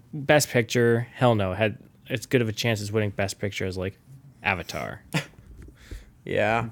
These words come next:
Speaker 1: Definitely not
Speaker 2: Speaking
Speaker 1: winning.
Speaker 2: Speaking of which, T J, you can speak on this better than I can because you've seen both performances. I've only seen the Elvis performance. Did you agree with Brendan Fraser winning over Austin Butler? You did?
Speaker 1: Oh,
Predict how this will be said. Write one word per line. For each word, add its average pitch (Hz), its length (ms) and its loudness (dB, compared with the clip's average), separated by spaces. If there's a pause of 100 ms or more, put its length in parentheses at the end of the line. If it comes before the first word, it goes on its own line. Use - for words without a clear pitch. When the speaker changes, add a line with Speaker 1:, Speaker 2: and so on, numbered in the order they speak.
(120)
Speaker 1:
Definitely 135 320 4
not 143 140 8
Speaker 2:
Speaking 120 120 2
Speaker 1:
winning. 101 360 0
Speaker 2:
Speaking 220 360 -2
of 160 80 0
which, 147 200 2
T 135 140 -2
J, 131 180 0
you 156 200 -2
can 214 220 0
speak 156 320 0
on 147 100 2
this 135 100 0
better 127 220 4
than 123 120 4
I 113 140 2
can 147 320 2
because 123 840 2
you've 123 240 -2
seen 135 260 0
both 143 220 4
performances. 165 840 2
I've 131 200 2
only 127 180 2
seen 123 240 0
the - 60 0
Elvis 127 260 2
performance. 165 500 2
Did 135 180 4
you 147 160 10
agree 131 360 8
with 127 320 6
Brendan 127 240 6
Fraser 120 360 4
winning 120 380 4
over 117 720 4
Austin 123 260 2
Butler? 117 220 4
You 131 140 6
did? 113 300 8
Speaker 1:
Oh, 139 40 -6